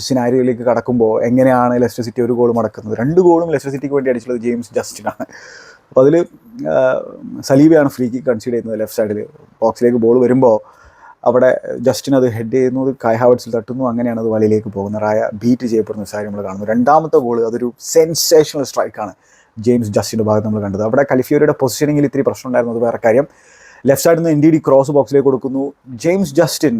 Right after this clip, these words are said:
ഇനി ചെങ്ങായി ഒരു നൂറ് തവണ ഇതേ രീതിയിൽ വോളി അടിച്ച് കയറ്റാൻ ശ്രമിച്ചു കഴിഞ്ഞാൽ ഒരു പക്ഷേ ചിലപ്പോൾ ഗോളാകാൻ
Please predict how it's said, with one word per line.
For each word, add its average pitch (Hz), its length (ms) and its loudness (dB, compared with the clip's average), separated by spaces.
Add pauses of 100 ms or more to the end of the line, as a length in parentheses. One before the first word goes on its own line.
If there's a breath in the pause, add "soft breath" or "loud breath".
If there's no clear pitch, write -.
ഇനി 208 160 4
ചെങ്ങായി 208 340 4 (320)
ഒരു 202 180 4
നൂറ് 269 440 6
തവണ 196 200 4 (400)
ഇതേ 196 160 6 (140)
രീതിയിൽ 156 280 -2 (300)
വോളി 147 320 4
അടിച്ച് 131 320 -4
കയറ്റാൻ 131 380 2
ശ്രമിച്ചു 123 280 -4
കഴിഞ്ഞാൽ 117 240 -4 (120)
ഒരു 120 180 -2
പക്ഷേ 120 300 0
ചിലപ്പോൾ 113 300 2 (500 soft breath)
ഗോളാകാൻ 113 460 2